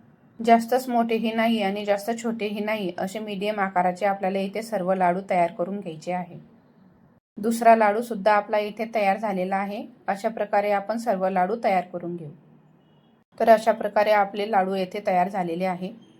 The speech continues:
यातील मी तुम्हाला एक लाडू तोडून दाखवणार आहे. तर रोज सकाळी तुम्ही एक लाडू जरी हा खाल्ला, तरी तुमच्या शरीराला या लाडूचा फायदाच होणार आहे. शरीरासाठी फायदेशीर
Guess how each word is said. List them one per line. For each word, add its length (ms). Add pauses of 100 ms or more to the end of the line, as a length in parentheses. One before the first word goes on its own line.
(720)
यातील 400
मी 240
तुम्हाला 320
एक 300
लाडू 300
तोडून 240
दाखवणार 460
आहे. 280 (1120)
तर 140
रोज 260
सकाळी 300
तुम्ही 360
एक 140
लाडू 220
जरी 240
हा 220
खाल्ला, 300 (180)
तरी 160
तुमच्या 320
शरीराला 500
या 180
लाडूचा 400
फायदाच 440
होणार 240
आहे. 220 (580)
शरीरासाठी 800
फायदेशीर 600